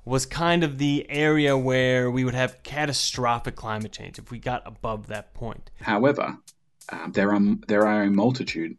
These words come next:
Speaker 2: of two-degree scenario worlds, and, and each of them have a plethora of assumptions.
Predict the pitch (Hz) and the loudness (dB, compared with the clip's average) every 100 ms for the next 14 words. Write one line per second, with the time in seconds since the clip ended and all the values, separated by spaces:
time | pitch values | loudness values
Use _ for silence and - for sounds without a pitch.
0 | - - - 92 - - - 82 80 80 | -12 -8 -4 -4 -4 -6 -6 -8 -12 -14
1 | 82 80 73 - - - _ - 98 95 | -12 -10 -10 -2 -2 -2 _ -8 -2 -2
2 | 98 101 113 104 98 92 90 85 - - | 0 0 2 2 2 0 -2 -8 -10 -8
3 | 85 87 - 113 - 90 80 78 - - | -8 -12 -6 -6 0 0 0 -8 -8 -8
4 | 82 - - - - | -6 -10 -10 -4 -4